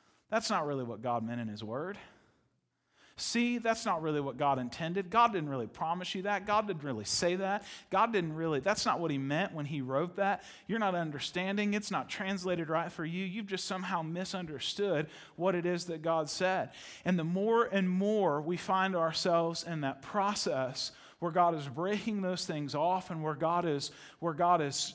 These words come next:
is, is exposing those lies of the enemy and God is exposing those things of our past, the more and more the enemy wants to push us under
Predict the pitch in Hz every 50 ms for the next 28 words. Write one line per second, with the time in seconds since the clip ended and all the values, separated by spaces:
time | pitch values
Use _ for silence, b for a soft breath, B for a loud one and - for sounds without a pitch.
0 | - 151 156 147 139 - - 147 147 131 131 127 - - - - - 165 175 190
1 | 196 190 220 208 196 185 165 165 165 160 147 - 143 147 143 160 180 180 175 175
2 | 151 131 139 143 151 165 180 185 190 175 160 151 156 147 151 143 139 135 123 -
3 | - - - 165 185 190 208 202 185 170 156 - - 160 160 165 147 139 131 135
4 | 131 - - 175 170 175 175 - B B B B B B 165 160 170 196 220 226
5 | 214 202 196 196 180 170 175 185 190 202 196 180 165 156 151 151 - - 139 113
6 | - - - 208 196 - - 196 165 156 - - - 170 180 196 190 170 143 117
7 | 117 120